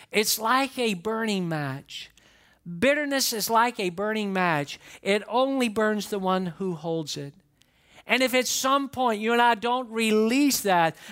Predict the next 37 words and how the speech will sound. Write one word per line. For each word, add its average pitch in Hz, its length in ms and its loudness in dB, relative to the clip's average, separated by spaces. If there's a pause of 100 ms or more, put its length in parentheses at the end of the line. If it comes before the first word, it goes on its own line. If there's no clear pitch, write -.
the 226 120 0
only 277 240 2
person 269 420 -2
that's 208 200 2
gonna 214 160 -2
be 214 180 -2
hurt 247 300 -2
by 202 160 2
that 202 200 0
long 208 220 -2
term 226 420 0 (220)
is 185 180 -2
going 214 200 0
to 202 60 -2
be 208 180 0
the 190 120 -4
person 214 380 -6
that 175 120 2
is 165 120 -6
holding 196 320 -4
the 165 60 -2
match. 160 600 -6 (680)
Years 208 240 2
ago, 214 220 2
I 190 140 6
picked 214 260 -6
up 190 100 0
a 180 80 0
book, 190 420 2
and 165 120 -4
in 196 120 -2
this 196 160 0
book, 190 280 -2
I 170 60 0
read 185 320 0
this 170 180 -2
paragraph. 160 640 0